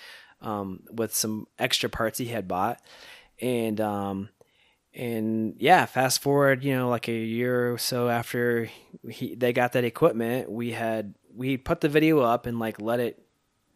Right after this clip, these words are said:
kind of build up some traction, and we got a, we collected a bunch of emails, and then we rolled the product out and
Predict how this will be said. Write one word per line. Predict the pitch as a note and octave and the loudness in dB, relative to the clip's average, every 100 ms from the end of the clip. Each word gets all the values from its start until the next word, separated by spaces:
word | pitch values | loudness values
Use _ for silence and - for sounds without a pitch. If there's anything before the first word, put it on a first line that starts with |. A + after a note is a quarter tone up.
| _ _ _ - | _ _ _ -10
kind | B2+ A#2 | -6 -4
of | |
build | G#2+ C3+ C3 | 4 4 6
up | B2 - _ _ _ _ _ | 4 0 _ _ _ _ _
some | - B2 | -6 -4
traction, | A2+ C3+ A#2+ A#2 - G#2+ A2 A#2+ | -2 0 0 -2 -4 -4 -4 -4
and | |
we | A#2 | -4
got | A2+ A#2 | 0 0
a, | A2+ | 0
we | G2+ | -4
collected | A#2 - A#2+ B2 | -8 -2 -2 -2
a | A#2 | -4
bunch | A2+ A2 | -4 -4
of | G#2+ | -4
emails, | C3+ D3 A2 A2+ A#2+ | -2 0 0 0 0
and | A#2 | -2
then | A#2 | -4
we | A#2 | -4
rolled | A2+ A#2 A#2 | 0 0 0
the | |
product | A#2+ C3 D3+ - | -2 -2 -2 -2
out | G2+ G#2 - _ _ _ - - - - _ _ | -4 -4 -4 _ _ _ -20 -20 -20 -20 _ _
and | - G#2+ A2 A2 | -8 -4 -4 -4